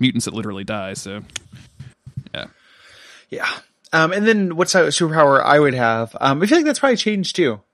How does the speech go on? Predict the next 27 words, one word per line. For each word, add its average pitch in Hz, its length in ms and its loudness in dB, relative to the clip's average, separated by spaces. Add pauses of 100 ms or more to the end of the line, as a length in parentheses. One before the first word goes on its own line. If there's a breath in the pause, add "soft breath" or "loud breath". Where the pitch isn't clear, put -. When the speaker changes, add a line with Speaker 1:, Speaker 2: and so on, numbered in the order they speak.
(320)
Speaker 2:
for 131 140 -4
me. 123 160 2
I 127 40 2
think 170 200 0
in 160 100 4
the 143 100 2
past 131 320 0
I've 120 120 -2
said, 120 240 0
like, 113 160 0
turning 117 220 -4
invisible, 110 640 0 (280)
um, 110 260 -2
Speaker 1:
Mm-hmm. 110 160 -8 (340)
Speaker 2:
you 123 120 0
know, 117 120 2
and 113 120 0
I've 113 200 0
said, 117 160 -2
like, 110 120 0
not 113 200 2
having 107 220 -6
to 101 40 -10
sleep, 110 340 -6
things 110 260 -4
like 101 160 -8
that. 101 300 -2